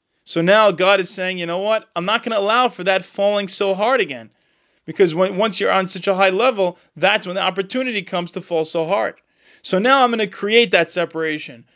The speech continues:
between me and Bnei Israel. Vayishma Am, and now what Bnei Israel hear this news. They hear that God is separating himself to a degree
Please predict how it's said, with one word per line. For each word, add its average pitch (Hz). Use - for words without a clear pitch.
between 165
me 170
and 156
Bnei 143
Israel. 123
Vayishma 151
Am, 214
and 160
now 196
what 190
Bnei 180
Israel 190
hear 226
this 233
news. 226
They 165
hear 233
that 185
God 208
is 190
separating 254
himself 170
to 165
a 160
degree 151